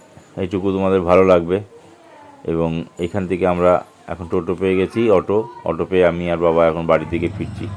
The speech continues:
ফিরতে ফিরতেই তোমাদের সঙ্গে যতটা পারলাম, গ্রামের যতটুকু পারলাম তোমাদের দেখানোর চেষ্টা করলাম। অনেকের সঙ্গে দেখা হলো, অনেকের সঙ্গে পরিচয়, এই, আ, কথাবার্তা হলো, যারা পুরনো গ্রামের লোক আছেন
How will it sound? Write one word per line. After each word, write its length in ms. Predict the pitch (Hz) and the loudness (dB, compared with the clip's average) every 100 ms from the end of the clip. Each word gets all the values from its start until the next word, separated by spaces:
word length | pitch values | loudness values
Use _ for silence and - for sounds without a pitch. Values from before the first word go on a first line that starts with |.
| - - - - - - - - - - | -12 -12 -12 -12 -12 -12 -12 -12 -8 -8
ফিরতে 260 | 85 95 | -4 -4
ফিরতেই 280 | 90 90 104 | -4 -4 -4
তোমাদের 320 | 98 90 90 | -2 -2 -2
সঙ্গে 400 | 82 92 87 87 - - - | -4 -4 -2 -2 -4 -12 -4
যতটা 260 | 87 92 90 | -2 0 2
পারলাম, 360 | 87 87 87 | 2 2 0
গ্রামের 400 | 82 80 85 80 | 0 0 0 -2
যতটুকু 420 | 87 80 - 87 85 | -2 -2 -4 -8 0
পারলাম 340 | 87 85 82 | 0 2 0
তোমাদের 320 | 87 85 82 82 | -2 -4 -4 -2
দেখানোর 300 | 78 82 80 | -2 -4 -6
চেষ্টা 240 | 85 85 85 | -6 -4 -4
করলাম। 340 | 85 82 87 - - - - - | -2 -4 -6 -10 -12 -12 -10 -6
অনেকের 260 | 82 90 | -2 -2
সঙ্গে 280 | 95 107 98 | -2 -2 0
দেখা 220 | 90 87 | 0 0
হলো, 240 | 95 95 92 | 0 2 2
অনেকের 280 | 85 85 90 | 2 -4 -6
সঙ্গে 260 | 92 87 - | -4 -4 -2
পরিচয়, 300 | 85 87 78 | -4 -4 -4
এই, 340 | 82 80 78 | -4 -2 -4
আ, 280 | 76 73 71 - | -4 -6 -8 -4
কথাবার্তা 480 | 80 90 87 - 87 | -4 -2 -2 -4 -6
হলো, 220 | 85 85 | -4 -2
যারা 200 | 82 80 | 0 -2
পুরনো 400 | 82 80 80 80 | -2 -6 -6 -6
গ্রামের 340 | 78 76 78 80 | -2 -2 -2 -2
লোক 240 | 80 73 | -2 -2
আছেন 240 | 71 - | -4 -6